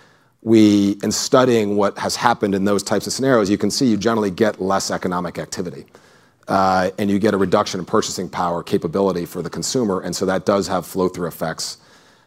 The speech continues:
and that'll obviously impact our industry and our, and our business. So we're planning for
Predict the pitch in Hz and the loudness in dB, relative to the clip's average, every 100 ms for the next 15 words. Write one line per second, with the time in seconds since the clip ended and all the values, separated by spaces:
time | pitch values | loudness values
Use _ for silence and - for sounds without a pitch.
0 | _ - 110 107 98 98 - 104 101 87 | _ 0 2 4 2 0 -2 -4 -4 -4
1 | 85 - 90 87 90 87 - 92 85 82 | -6 -2 -2 0 -2 -4 -4 -2 -2 -4
2 | 87 - 90 85 82 104 85 - 104 107 | -4 -6 -6 -6 -2 -2 -2 -4 0 2
3 | 117 - 143 135 135 120 - 107 98 90 | 2 2 0 4 4 2 0 0 2 0
4 | 90 | -2